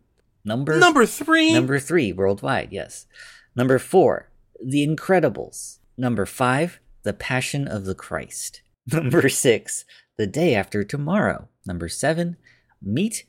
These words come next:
Speaker 1: the Fockers.
Speaker 2: <laughs>
Speaker 1: Number eight, Troy. Number nine, Shark Tale. Number ten, Ocean's Twelve. Also coming out this year,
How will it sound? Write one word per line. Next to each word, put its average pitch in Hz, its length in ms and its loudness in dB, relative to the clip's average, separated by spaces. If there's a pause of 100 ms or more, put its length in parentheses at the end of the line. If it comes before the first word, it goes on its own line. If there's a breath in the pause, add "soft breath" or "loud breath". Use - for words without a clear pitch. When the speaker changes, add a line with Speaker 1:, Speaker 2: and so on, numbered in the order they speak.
(120)
Speaker 1:
the 220 140 0
Fockers. - 840 -4 (400)
Speaker 2:
<laughs> 123 420 -8
Speaker 1:
Number 98 400 0
eight, 180 340 -2 (260)
Troy. 123 600 2 (400)
Number 90 260 -4
nine, 98 460 0 (240)
Shark - 400 0
Tale. 151 380 -2 (380)
Number 95 280 -2
ten, 135 580 -2 (260)
Ocean's 208 640 2 (160)
Twelve. - 760 -2 (440)
Also 156 400 -2
coming 95 440 -2
out 82 220 -8
this - 300 -10
year, 71 380 -14